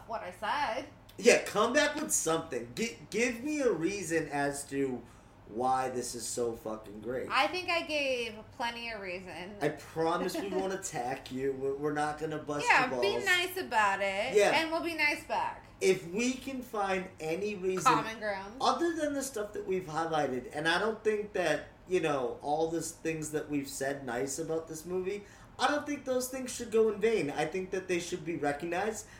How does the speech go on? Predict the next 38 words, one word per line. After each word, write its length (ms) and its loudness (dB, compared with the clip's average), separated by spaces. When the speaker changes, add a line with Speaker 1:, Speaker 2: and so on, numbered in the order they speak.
Speaker 2:
they 120 4
should 240 -2
be 100 -4
noticed, 580 2
but 100 2
I 120 6
also 260 4
think 220 -4
that 140 -2
they 140 4
should 200 -2
be 100 -6
noticed 480 0
for 120 0
what 280 -2
they 180 0
are, 400 2
and 180 2
they 140 4
s-, 220 -4
they 180 4
play 640 0
a 160 0
small 540 -4
piece 440 -8
of 140 -2
a 100 0
much 400 -2
bigger 280 0
puzzle, 580 -2
which 300 0
is 400 2
this 280 -2
shit 220 -4
show 500 -2
of 120 -10
a 80 -8
movie. 260 -8